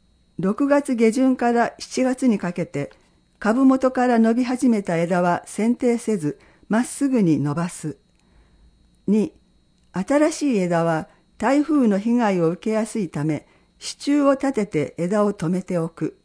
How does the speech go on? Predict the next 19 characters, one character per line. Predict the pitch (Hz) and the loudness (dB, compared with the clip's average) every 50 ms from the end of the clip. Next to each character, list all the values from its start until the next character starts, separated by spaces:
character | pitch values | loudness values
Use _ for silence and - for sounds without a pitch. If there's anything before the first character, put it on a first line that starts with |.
| _ _ _ _ _ _ _ _ _ _ _ _ _ _ | _ _ _ _ _ _ _ _ _ _ _ _ _ _
き | - - | -16 -16
つ | - - - 262 | -12 -10 -10 -6
く | - 277 | -4 -4
締 | 262 - - 254 | -4 0 2 2
め | 262 285 | 2 2
す | - - | 2 2
ぎ | 254 269 285 | 4 6 6
な | 262 240 208 202 | 6 6 4 2
い | 190 | 2
よ | 185 185 190 180 | 2 2 2 2
う | 170 | 2
に | 170 160 160 - - _ _ - | 2 2 0 0 -2 _ _ -4
緩 | 180 185 202 247 262 | -2 0 4 6 6
め | 262 262 240 | 6 6 6
に | 240 233 226 | 4 2 0
止 | - - 147 | 0 -2 -4
め | 165 175 170 | -2 -2 -4
る。 | 151 151 - - _ _ _ _ _ _ _ _ _ _ _ _ _ _ _ _ _ _ _ _ _ _ _ _ _ _ _ _ | -4 -6 -8 -12 _ _ _ _ _ _ _ _ _ _ _ _ _ _ _ _ _ _ _ _ _ _ _ _ _ _ _ _
三、 | - - - 214 196 196 180 - | -14 -6 -2 -2 0 -2 -2 -4